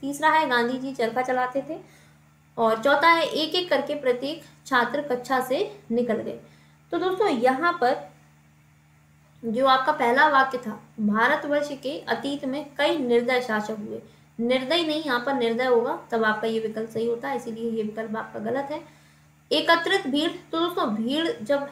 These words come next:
है तो वो सीधी सी बात है एक साथ ही होगी, तो यहाँ पर एकत्रित जो शब्द है ये अनुचित है, इसको यहाँ पर हमें प्रयोग नहीं करना था, इसीलिए ये विकल्प भी आपका अशुद्ध है। "गांधी जी चरखा चलाते थे", ये आपका शुद्ध रूप में दिया गया है वाक्य, यानी कि option सी जो है ये इस question का correct हो जाएगा।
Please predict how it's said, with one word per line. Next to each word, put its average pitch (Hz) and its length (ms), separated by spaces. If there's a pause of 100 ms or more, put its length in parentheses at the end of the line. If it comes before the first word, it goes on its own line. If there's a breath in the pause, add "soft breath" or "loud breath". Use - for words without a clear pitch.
(100)
है 233 300
तो 294 120
वो 294 160
सीधी 285 260
सी 311 100
बात 294 180
है 285 80
एक 285 120
साथ 254 260
ही 285 60
होगी, 277 200
तो 277 120
यहाँ 262 300
पर 320 100
एकत्रित 269 540 (260 loud breath)
जो 240 120
शब्द 233 280
है 285 180
ये 262 80
अनुचित 226 380
है, 311 60
इसको - 280
यहाँ 226 220
पर 240 120
हमें 240 240
प्रयोग 226 240
नहीं 220 180
करना 254 260
था, 349 200 (420 loud breath)
इसीलिए 285 260
ये 254 220
विकल्प 254 300
भी 240 100
आपका 220 300 (280)
अशुद्ध 233 300
है। 208 180
"गांधी 262 400
जी 339 120
चरखा 277 280
चलाते 214 480
थे", 226 100 (380 loud breath)
ये 302 140
आपका 302 280
शुद्ध 262 320
रूप 240 220
में 262 140
दिया 226 200
गया 226 140
है 240 140
वाक्य, 254 280
यानी 240 140
कि 247 80
option 233 300
सी 294 280
जो 269 140
है 269 240 (340)
ये 233 120
इस 226 120
question 226 280
का 226 100
correct 262 320
हो 262 40
जाएगा। 254 300